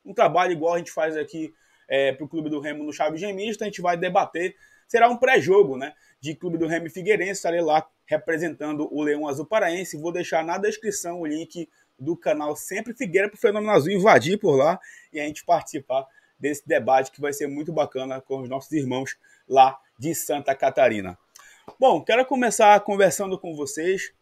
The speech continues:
a respeito de uma decisão aí que pegou muita gente de surpresa em relação ao primeiro Clássico Repá,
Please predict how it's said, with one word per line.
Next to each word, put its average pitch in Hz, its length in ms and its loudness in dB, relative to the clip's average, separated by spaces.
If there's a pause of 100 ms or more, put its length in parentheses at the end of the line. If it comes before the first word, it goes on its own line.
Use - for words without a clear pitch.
a 143 180 2
respeito 160 720 -2
de 143 100 -4
uma 269 160 -2
decisão 240 520 -2
aí 220 100 -6
que - 60 -18
pegou 196 320 0
muita 247 500 -2
gente 185 240 -8
de 190 140 -10
surpresa 185 760 -2 (400)
em 127 80 -18
relação 160 680 -4
ao 180 260 4
primeiro 185 340 -2
Clássico 160 400 0
Repá, 160 420 2